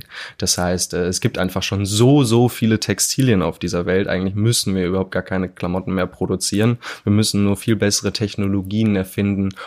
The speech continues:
um die vorhandenen Textilien wieder so nutzbar zu machen, um da hinterher dann neue Textilien draus zu produzieren. Jetzt gerade ist noch so ein bisschen das Problem bei der Textilentsorgung, dass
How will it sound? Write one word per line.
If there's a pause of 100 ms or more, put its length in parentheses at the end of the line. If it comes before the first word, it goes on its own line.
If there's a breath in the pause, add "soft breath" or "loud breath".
(140 loud breath)
um
die
vorhandenen
Textilien (200 loud breath)
wieder
so
nutzbar
zu
machen,
um
da
hinterher
dann
neue
Textilien (460 loud breath)
draus
zu
produzieren.
Jetzt
gerade
ist
noch
so
ein
bisschen
das
Problem
bei
der
Textilentsorgung,
dass